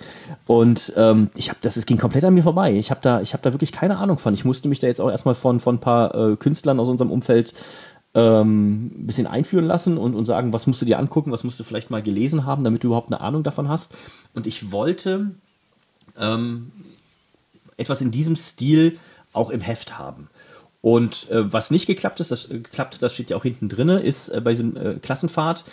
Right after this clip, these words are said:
da habe ich den Manuel gefragt, der das, ähm,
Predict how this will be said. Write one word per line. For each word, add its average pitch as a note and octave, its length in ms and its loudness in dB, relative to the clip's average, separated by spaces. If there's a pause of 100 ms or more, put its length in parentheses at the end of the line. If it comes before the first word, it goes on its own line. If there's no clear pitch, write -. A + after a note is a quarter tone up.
(280)
da G2+ 100 -2
habe B2+ 100 0
ich C3+ 60 -2
den A2+ 160 0
Manuel D3 340 4
gefragt, D3+ 440 0
der A#2+ 100 6
das, - 400 2
ähm, G#2+ 500 6